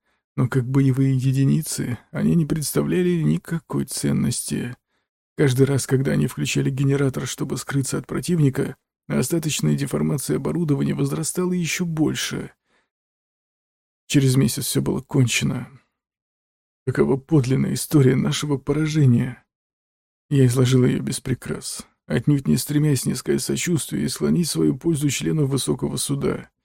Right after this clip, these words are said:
Мое заявление, как уже говорилось, я прошу рассматривать как протест против вздорных и безосновательных обвинений, выдвигаемых несведущими людьми против тех, кто служил под моим началом, и как попытку указать истинного виновника постигших нас неудач.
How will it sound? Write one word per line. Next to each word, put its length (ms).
Мое 180
заявление, 580
как 200
уже 180
говорилось, 520
я 120
прошу 320
рассматривать 600
как 160
протест 500
против 320
вздорных 540
и 40
безосновательных 880
обвинений, 760
выдвигаемых 720
несведущими 800
людьми 320
против 460
тех, 300
кто 200
служил 340
под 160
моим 280
началом, 640
и 80
как 220
попытку 500
указать 480
истинного 480
виновника 640
постигших 640
нас 340
неудач. 720